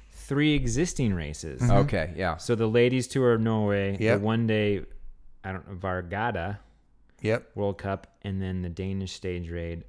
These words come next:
Speaker 1: Post Nord Denmark Rund.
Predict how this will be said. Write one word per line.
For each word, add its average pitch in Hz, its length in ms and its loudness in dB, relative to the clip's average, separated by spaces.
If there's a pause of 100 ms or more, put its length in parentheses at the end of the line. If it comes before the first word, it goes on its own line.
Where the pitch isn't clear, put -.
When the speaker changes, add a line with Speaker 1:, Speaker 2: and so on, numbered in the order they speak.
Speaker 1:
Post - 380 -10
Nord 90 320 -6 (480)
Denmark 87 540 -8 (280)
Rund. 85 560 -8